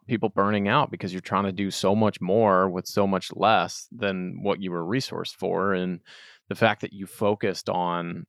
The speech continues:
events, ways to bring people together and have fun and enjoy themselves, I'm sure was, was super critical to helping folks kinda manage that, not only focus on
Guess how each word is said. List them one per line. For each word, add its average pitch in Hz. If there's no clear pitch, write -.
events, 107
ways 107
to -
bring 101
people 98
together 92
and 87
have 87
fun 87
and 90
enjoy 87
themselves, 85
I'm 82
sure 95
was, 82
was 92
super 202
critical 92
to 87
helping 90
folks 87
kinda 85
manage 107
that, 87
not 90
only 98
focus 90
on 82